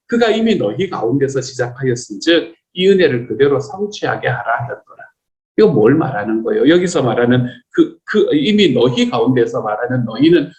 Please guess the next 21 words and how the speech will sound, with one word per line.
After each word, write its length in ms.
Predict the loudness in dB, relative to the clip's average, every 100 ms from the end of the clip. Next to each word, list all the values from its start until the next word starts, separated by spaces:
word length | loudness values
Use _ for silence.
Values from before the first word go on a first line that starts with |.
| _ -2
누구를 320 | 0 -2 -4
말하는 420 | -6 -8 -10 -12
걸까요? 680 | -16 -8 -2 0 0 -2 -14 _ _ _ -6
당연히, 680 | -2 2 2 4 0 0 -8 _ _
어, 180 | -2 0
이, 320 | 0 -2 -8 -12
이, 420 | -8 -4 -4 -6 -12 _
그, 240 | -4 -2
그쪽 300 | 0 2 2
있는 180 | 4 2
데살로니가 560 | 0 0 2 4 4 4
있는, 160 | 2
그러니까 180 | 0 -2
마케도니아에 600 | -2 -6 -4 -2 0 0
있는 220 | 0 0
교회들을 440 | -4 -2 0 0 -2
향한, 360 | -6 -8 -10 -18 -6
향해서 340 | 0 2 0
하는 260 | -6 -6 -4
이야기겠죠. 640 | -6 -8 -8 -8 -8 -12
그렇죠? 320 | -14 -18 -18